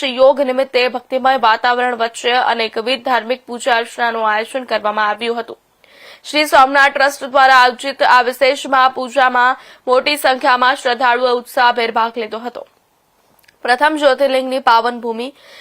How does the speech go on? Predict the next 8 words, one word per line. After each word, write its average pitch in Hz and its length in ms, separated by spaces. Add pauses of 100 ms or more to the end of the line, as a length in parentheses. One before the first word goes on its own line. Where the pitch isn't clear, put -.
(180)
પ્રભાસ 247 420
ખાતે 277 300
આજે 269 320
આ 262 260
મહાપર્વની 247 600
ઉજવણી 240 420
કરવામાં 214 420
આવી. 220 200